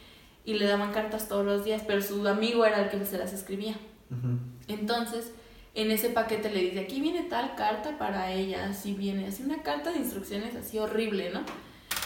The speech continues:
Speaker 1: Entonces ella dice, "¿Qué es este paquete?".
Speaker 2: Mm.
Speaker 1: Entonces lo abre
Speaker 2: Mm.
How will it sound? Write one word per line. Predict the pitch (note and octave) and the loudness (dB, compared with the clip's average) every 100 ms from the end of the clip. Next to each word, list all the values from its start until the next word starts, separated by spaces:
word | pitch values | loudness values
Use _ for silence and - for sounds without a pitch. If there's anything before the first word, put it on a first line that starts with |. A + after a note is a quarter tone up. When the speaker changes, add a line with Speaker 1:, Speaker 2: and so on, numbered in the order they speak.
| - | -2
Speaker 1:
Entonces | C4 B3+ C4 | 0 0 0
ella | C4+ C4+ | 0 0
dice, | C4+ D#4 D#4+ | 0 0 0
"¿Qué | A4 | 0
es | - | -2
este | - F#4 | -4 -4
paquete?". | G#3 G3+ A3 G#3+ - - | -4 -4 -6 -10 -12 -10
Speaker 2:
Mm. | F3+ F3+ - - - - | -8 -8 -12 -18 -20 -12
Speaker 1:
Entonces | - G3+ G3+ G3+ | -4 -2 0 0
lo | G3+ G#3 | 2 6
abre | G#3+ G#3 G3 - | 8 6 4 2
Speaker 2:
Mm. | - G#3 B3+ | 2 2 2